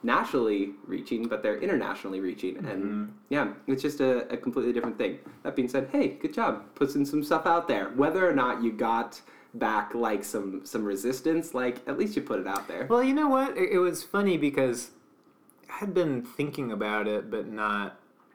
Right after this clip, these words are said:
Speaker 2: sort of, didn't feel compelled, and then,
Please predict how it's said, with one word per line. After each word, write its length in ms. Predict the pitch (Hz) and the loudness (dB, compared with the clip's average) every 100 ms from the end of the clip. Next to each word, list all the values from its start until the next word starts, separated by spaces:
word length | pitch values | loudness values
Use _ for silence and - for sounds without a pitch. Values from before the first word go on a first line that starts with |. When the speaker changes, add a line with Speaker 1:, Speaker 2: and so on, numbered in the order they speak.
| _ _ _ _ _ - | _ _ _ _ _ -20
Speaker 2:
sort 360 | - - 104 92 | -20 -8 -6 -4
of, 200 | 90 85 - - - - | -6 -8 -18 -20 -20 -8
didn't 220 | 131 127 | -6 -4
feel 200 | 123 110 | 0 -2
compelled, 520 | - 98 113 110 107 | -2 -6 0 2 0
and 160 | 98 98 | -2 -4
then, 480 | 107 110 107 101 | -4 -4 -6 -6